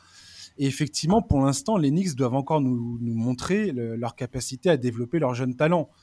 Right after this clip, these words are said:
Euh, et pour l'in-, enfin, c'est, c'est,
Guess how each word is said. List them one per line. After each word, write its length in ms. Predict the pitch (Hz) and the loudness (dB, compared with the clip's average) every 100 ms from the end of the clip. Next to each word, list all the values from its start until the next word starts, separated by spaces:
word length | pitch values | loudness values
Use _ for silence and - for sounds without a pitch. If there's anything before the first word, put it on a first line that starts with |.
| _ _ _ - | _ _ _ -14
Euh, 240 | 131 131 117 | -8 -8 -8
et 280 | 120 135 127 120 | -6 -4 -4 -4
pour 120 | 131 | -6
l'in-, 80 | 127 - | -6 -8
enfin, 200 | - - | -14 -12
c'est, 180 | - - | -10 -12
c'est, 560 | - - 120 117 117 - | -10 -10 -10 -12 -16 -18